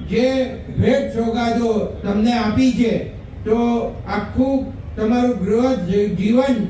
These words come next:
સારી રીતે ચાલે એના માટે બધી જ વસ્તુઓ તમને અહીંયા આપવામાં આવી છે કરિયાવરની અંદર. તો એ સૌને,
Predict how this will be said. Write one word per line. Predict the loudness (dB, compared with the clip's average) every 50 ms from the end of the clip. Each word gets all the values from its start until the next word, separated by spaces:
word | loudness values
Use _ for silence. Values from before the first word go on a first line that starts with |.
| -6 -10 -12 -14 -14 -14 -14 -14 -12 -6 -4
સારી | -2 0 2 0 0 0 2 2
રીતે | 2 4 4 4 2 2
ચાલે | 2 0 0 0 2 2 4 2 2 2 0 -4 -6 -8 -12 -14 -12 -6 -2
એના | 0 2 2 4 4
માટે | 2 2 0 0 -2 0 0 2 2 2 0 -2 -4 -8 -10 -6 -2
બધી | 0 2 2 4 4 4 4 4 2
જ | 2 2 2
વસ્તુઓ | 2 2 2 0 0 2 2 4 4 4 2 0 -2 -4 -6 -8 -10 -10 -6 -2
તમને | 0 0 2 2 2 2
અહીંયા | 2 2 2 2 2 2 2 0
આપવામાં | 0 -2 -2 -2 -2 0 0 2 2 2 2 2 0 0 -2 -2
આવી | 0 2 4 4 4 4 4
છે | 4 2
કરિયાવરની | 2 2 0 0 2 2 4 4 4 4 2 2 0 2 2 2
અંદર. | 2 2 2 2 2 4 2 2 0 -2 -6 -8 -10 -12 -10 -10 -4
તો | 0 2 4 4 4 4 2 2 -2 -4 -6 -10 -12 -4 0
એ | 2 2 2 2 0
સૌને, | -2 0 0 0 2 2 0 2 2 2